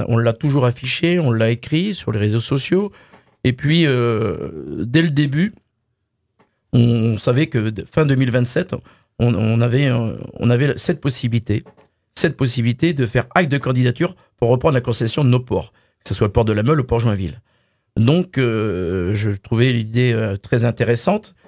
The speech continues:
à plus d'un titre, parce que le, le port de Lisieux est, est le, le, un des ports le plus florifique, euh, de, de la côte atlantique, hein. On a vingt-cinq mille annuités, euh, par an, donc c'est énorme. Donc c'est un,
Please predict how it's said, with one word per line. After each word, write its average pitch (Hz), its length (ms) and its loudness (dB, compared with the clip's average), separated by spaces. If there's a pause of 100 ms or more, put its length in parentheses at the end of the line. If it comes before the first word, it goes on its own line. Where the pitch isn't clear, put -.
à 113 80 -2
plus 127 140 0
d'un 120 120 4
titre, 123 380 -4 (300)
parce 113 160 2
que - 80 -2
le, 120 440 0 (280)
le 117 100 4
port 131 160 4
de 123 80 2
Lisieux 123 340 2
est, 120 380 -2 (340)
est 117 160 2
le, 117 260 2
le, 117 280 0
un 127 100 2
des 123 140 0
ports 147 180 2
le 117 80 0
plus 131 160 -4
florifique, 120 500 -2 (520)
euh, 117 500 2 (280)
de, 123 160 0
de 117 120 0
la 123 140 2
côte 143 200 0
atlantique, 123 440 0
hein. 123 260 -2
On 110 180 2
a 127 220 2
vingt-cinq 123 360 0
mille 131 240 2 (220)
annuités, 123 600 2 (400)
euh, 110 120 2
par 107 220 2
an, 175 200 2
donc 120 240 -4
c'est - 320 -4
énorme. 156 440 2 (320)
Donc 123 140 0
c'est 120 260 -2
un, 117 420 2